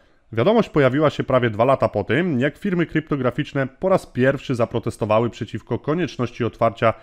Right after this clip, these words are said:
zagranicznych kont bankowych, ponieważ nie były w stanie tego zrobić lokalnie. Boynex, dostawca bitomatów z siedzibą w Cork,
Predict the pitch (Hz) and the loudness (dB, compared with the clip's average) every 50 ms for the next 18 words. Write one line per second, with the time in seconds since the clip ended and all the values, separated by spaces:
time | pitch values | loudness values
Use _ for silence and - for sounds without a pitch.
0 | - _ _ - 117 107 101 135 151 139 135 123 123 123 - - 123 - - - | -20 _ _ -8 -2 2 4 4 4 4 2 0 0 0 0 -2 -4 -2 -2 -2
1 | 117 117 107 104 113 110 - - 92 95 127 175 185 - - - - _ _ _ | -2 0 0 -2 -2 -2 -2 -4 -2 0 0 -2 -2 -4 -12 -20 -20 _ _ _
2 | - 277 233 196 180 170 143 - 139 120 117 143 143 127 - - - - 117 135 | 0 2 2 2 2 2 0 0 -2 0 2 2 2 2 2 0 -2 -2 0 0
3 | 135 110 117 110 110 101 104 113 113 107 95 113 117 104 - 101 95 92 87 85 | 0 -2 -2 -2 -2 -2 -2 -2 -4 -2 -2 0 0 2 2 2 0 0 -2 -6
4 | 78 - _ _ _ _ _ _ _ _ - 120 110 113 135 127 120 117 110 107 | -8 -10 _ _ _ _ _ _ _ _ -12 -4 0 4 4 4 4 4 2 2
5 | 110 131 190 214 - - - - - - 120 110 113 185 - - 196 190 - - | 2 2 2 0 -4 -10 -20 -16 -10 -8 -4 -2 -2 -2 0 0 -2 -2 0 -2
6 | 170 131 131 127 - 117 120 135 139 - 151 135 - - - - - 127 113 127 | -4 -2 -2 -2 -2 0 2 0 0 0 -2 -4 -4 -8 -8 -2 -2 0 0 0
7 | 185 220 202 135 - - - - 113 101 101 127 175 - - | 0 2 0 0 0 -2 0 2 2 2 2 2 0 -4 -8